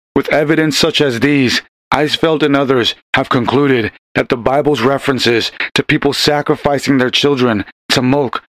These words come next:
should be read as them sacrificing their children as a Mulk,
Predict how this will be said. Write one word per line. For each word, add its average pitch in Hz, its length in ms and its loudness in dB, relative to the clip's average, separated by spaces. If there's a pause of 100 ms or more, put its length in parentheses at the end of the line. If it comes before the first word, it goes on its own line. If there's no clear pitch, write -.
(140)
should 131 200 -2
be 131 120 2
read 139 300 2
as 127 240 0
them 131 220 0
sacrificing 143 800 0
their 127 120 2
children 135 480 0 (300)
as 139 500 0
a 131 100 0
Mulk, 120 460 0